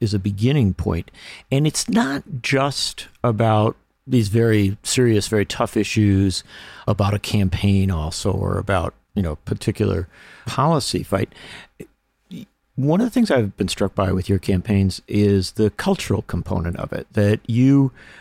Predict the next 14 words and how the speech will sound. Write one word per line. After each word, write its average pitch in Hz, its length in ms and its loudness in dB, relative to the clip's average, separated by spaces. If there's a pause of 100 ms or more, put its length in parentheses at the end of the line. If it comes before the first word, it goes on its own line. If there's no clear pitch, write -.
(140)
bring 151 360 4
people 131 380 0
together, 98 720 0 (240)
lots 95 640 -2
of - 160 -10
people, - 540 -10 (380)
and 110 160 2
rely 110 400 2
on 110 120 2
a 101 60 2
lot 104 220 4
of 107 80 0
grassroots 104 720 0
organizing. 107 540 0